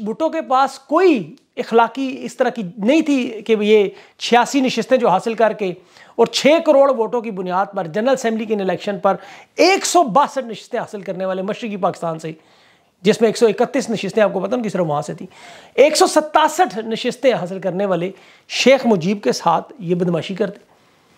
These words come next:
अवामी लीग एक इकलौती पार्टी थी और उसके मुकाबले में पीपल्स पार्टी, मुस्लिम लीग क़य्यूम, इस्लामी जमीयत उलमा इस्लाम, जमीयत उलमाए पाकिस्तान। अच्छा, मौलवी हर दौर में बिकने को तैयार है, उस तरह का मौलवी, चाहे फजल रहमान नासिर मदनी टाइप जैसे लोग,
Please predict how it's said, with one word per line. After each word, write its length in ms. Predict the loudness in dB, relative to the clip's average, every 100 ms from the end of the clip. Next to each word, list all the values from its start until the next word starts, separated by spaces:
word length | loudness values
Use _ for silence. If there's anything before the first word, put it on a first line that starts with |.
| _ _ 0
अवामी 380 | 4 6 6 6
लीग 200 | 4 4
एक 260 | 2 4
इकलौती 380 | 2 4 4 4
पार्टी 380 | 2 -2 -4 -8
थी 80 | -8
और 60 |
उसके 180 | -2 0
मुकाबले 400 | 4 4 4 2
में 160 | 2 -4 -12 _ _ _ 0
पीपल्स 320 | 2 2 0
पार्टी, 500 | -2 -4 -4 -8 -6
मुस्लिम 340 | -6 -4 0
लीग 120 | 0 2
क़य्यूम, 600 | 2 4 4 4 2 -4 -10
इस्लामी 400 | -4 0 0 0
जमीयत 340 | -4 -4 -2
उलमा 360 | -4 0 2 2
इस्लाम, 540 | 2 0 0 -2 -6
जमीयत 380 | 0 2 4 2
उलमाए 340 | 2 2 0 2
पाकिस्तान। 580 | -2 -2 -8 -8 -10 -12 _ -10 -4
अच्छा, 180 | 0
मौलवी 340 | 2 2 2 -2
हर 180 | -2 0
दौर 300 | 2 2 2
में 140 | -2
बिकने 240 | -4 -8
को 120 | -8 -6
तैयार 240 | -4 -2
है, 40 |
उस 180 | -2 0
तरह 140 | 0 0
का 80 |
मौलवी, 360 | -4 -8 -12 -18 _ _ _ _ _ _ 0
चाहे 100 | 2
फजल 280 | 2 2
रहमान 300 | 2 2 0
नासिर 340 | 0 -4 -2 -4
मदनी 340 | -4 -4 -4
टाइप 200 | -4 -6
जैसे 200 | -8 -14
लोग, 140 | -16